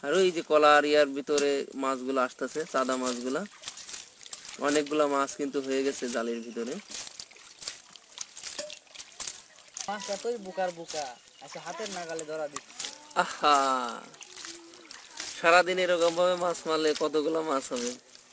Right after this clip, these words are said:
Speaker 1: আনুমানিক কত কেজি?
Speaker 2: তাও সারাদিন এরকম ভাবে মাছ মারলে পারে সর্বনিম্ন হচ্ছে দুই আড়াই মণ মাছ হবে।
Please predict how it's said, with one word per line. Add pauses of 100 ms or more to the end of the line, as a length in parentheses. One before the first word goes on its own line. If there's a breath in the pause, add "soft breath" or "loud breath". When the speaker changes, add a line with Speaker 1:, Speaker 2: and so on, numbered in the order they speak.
Speaker 1:
আনুমানিক
কত
কেজি? (1400)
Speaker 2:
তাও
সারাদিন
এরকম
ভাবে
মাছ
মারলে
পারে (600)
সর্বনিম্ন
হচ্ছে (300)
দুই
আড়াই
মণ
মাছ
হবে।